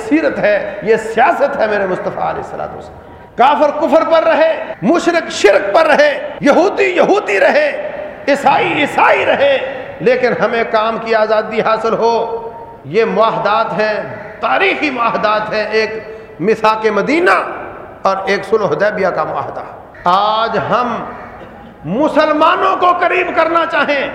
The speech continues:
مسلمانوں کی فرقہ واریت کو کم کر کے کافر کی سازش کو ناکام کرنا چاہیں تو لوگ اس سے پریشان ہو جاتے ہیں،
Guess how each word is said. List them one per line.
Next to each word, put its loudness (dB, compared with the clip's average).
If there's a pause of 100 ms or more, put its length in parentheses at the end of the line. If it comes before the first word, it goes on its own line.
(380)
مسلمانوں 2
کی 2
فرقہ 0
واریت 2
کو 2 (180)
کم 2
کر 2
کے 2 (600)
کافر 0
کی -2
سازش 2
کو 2
ناکام 0
کرنا 0
چاہیں 0 (420)
تو -4 (120)
لوگ 4 (240)
اس -2 (140)
سے 2
پریشان 2
ہو 0
جاتے 0
ہیں، -8